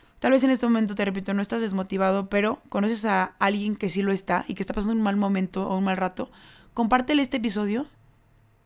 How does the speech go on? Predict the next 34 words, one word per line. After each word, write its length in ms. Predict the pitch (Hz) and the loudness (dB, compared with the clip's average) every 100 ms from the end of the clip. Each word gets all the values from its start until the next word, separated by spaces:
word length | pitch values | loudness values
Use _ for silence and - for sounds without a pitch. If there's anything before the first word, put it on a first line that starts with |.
| _ | _
para 200 | 214 208 | 0 0
que 120 | 202 | 0
sepa 260 | 247 311 311 | 0 0 0
que 200 | 226 220 | -2 0
esa 160 | 226 | -2
persona 320 | 247 202 214 208 | 0 -2 0 0
no 120 | 214 | -2
está 260 | - 220 | -2 -2
solo, 440 | 190 202 202 208 254 - _ - | -2 0 -2 -2 -6 -16 _ -6
no 100 | 202 | -4
está 220 | - 208 | -4 -4
sola. 320 | 208 202 - - - _ _ _ _ _ _ _ _ _ _ _ _ _ _ _ _ _ _ _ _ | -2 -4 -6 -14 -20 _ _ _ _ _ _ _ _ _ _ _ _ _ _ _ _ _ _ _ _
Y 80 | - | 0
el 60 | |
hecho 140 | 262 370 | 4 2
de 80 | 359 | 0
que 80 | |
tú 80 | 247 | -2
se 80 | 269 | -2
lo 100 | 247 | -2
compartas, 640 | 220 208 208 233 240 - _ | -2 -2 -2 -2 -6 -8 _
no 240 | 202 196 208 | -6 -2 -2
sé, 120 | 247 | 0
ya 120 | 214 | 0
se 80 | 247 | 0
lo 80 | 240 | -2
compartas, 380 | 190 190 202 | -6 -6 -6
perdón, 320 | 185 180 220 - - - - | -6 -6 -6 -10 -20 -20 -12
le 160 | - 226 | 0 2
haces 160 | 240 285 | 4 2
saber 180 | 233 | 2
a 20 | 233 | 0
esa 140 | 233 | -2
persona 440 | 208 196 208 269 | -4 -2 -2 -4